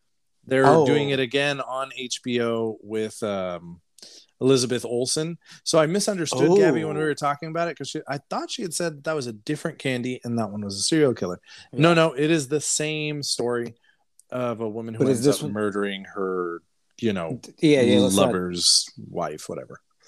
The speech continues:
Speaker 2: Yes.
Speaker 1: Were you
Speaker 2: Um,
Speaker 1: telling me
Speaker 2: is
Speaker 1: not to say that? Sorry. I
Speaker 2: Oh,
Speaker 1: mean,
Speaker 2: yeah,
Speaker 1: it's a
Speaker 2: yeah. <laughs>
Speaker 1: true crime story,
Speaker 2: Yeah.
Speaker 1: everybody.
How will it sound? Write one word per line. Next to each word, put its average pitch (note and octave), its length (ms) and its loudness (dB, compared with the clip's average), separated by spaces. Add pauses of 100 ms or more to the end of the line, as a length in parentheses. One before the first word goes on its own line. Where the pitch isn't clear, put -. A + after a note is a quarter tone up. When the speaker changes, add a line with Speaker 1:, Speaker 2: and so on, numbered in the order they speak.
(1040)
Speaker 2:
Yes. - 640 -4 (220)
Speaker 1:
Were C3+ 240 8
you C3 80 8
Speaker 2:
Um, C3 60 6
Speaker 1:
telling C3 300 0
me B2+ 80 -4
Speaker 2:
is A2+ 60 -6
Speaker 1:
not A2 240 -4
to B2+ 80 -4
say C3+ 200 -2
that? C3+ 280 -4
Sorry. G2+ 540 -6
I D3+ 60 -2
Speaker 2:
Oh, C3 80 -2
Speaker 1:
mean, A#2 140 -4
Speaker 2:
yeah, C#3 60 -4
Speaker 1:
it's - 140 -6
a - 160 -10 (140)
Speaker 2:
yeah. - 60 -10
<laughs> - 0 -
Speaker 1:
true A3 200 -2
crime F3+ 340 -2
story, D#3 500 0
Speaker 2:
Yeah. B2+ 60 -4
Speaker 1:
everybody. A2+ 560 -8